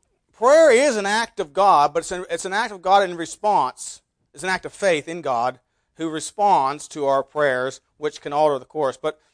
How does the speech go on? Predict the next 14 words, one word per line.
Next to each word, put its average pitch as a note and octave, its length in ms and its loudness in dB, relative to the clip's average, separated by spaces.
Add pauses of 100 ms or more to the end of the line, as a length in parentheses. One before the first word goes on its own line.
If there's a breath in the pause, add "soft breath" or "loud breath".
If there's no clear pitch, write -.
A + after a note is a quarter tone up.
but D#3 80 -14
the F3 80 -2
title D4 260 -2
of C#4+ 40 -8
this G3+ 180 0
message F#3 340 -6
this D3+ 200 -12
morning C#3+ 240 -8
is D3+ 80 -12
some D3 160 -10
prerequisites E3 1500 -10 (680)
for B2+ 180 -14
an A#2+ 40 -14
effective A2+ 840 -20